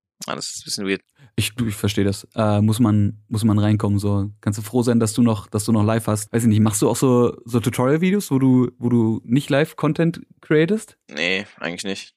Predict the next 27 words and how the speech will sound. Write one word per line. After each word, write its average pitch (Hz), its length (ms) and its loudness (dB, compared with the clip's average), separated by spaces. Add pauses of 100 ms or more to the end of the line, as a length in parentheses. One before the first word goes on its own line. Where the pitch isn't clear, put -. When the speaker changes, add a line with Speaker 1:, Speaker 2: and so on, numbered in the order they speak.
(100)
Speaker 1:
Da 101 100 -8
spiel - 160 0
ich 98 100 -4
lieber, 90 600 0 (160)
äh, 90 320 -16 (140)
Game. 95 320 -2 (100)
Speaker 2:
<laughs> - 280 -8 (220)
Das - 120 -20
ist - 20 -12
nämlich 107 180 2
dann 107 140 0
der, 110 220 0
der 107 180 -2
nächste 117 300 2
Scheiß, 110 260 0
wenn 113 60 0
man 113 60 0
dann 117 120 2
in 113 60 2
eine 110 100 0
Kamera 113 340 0
reden 113 260 0
muss 120 220 2
und 104 160 -2
dann 113 300 0
hat 113 160 -4
man 110 260 4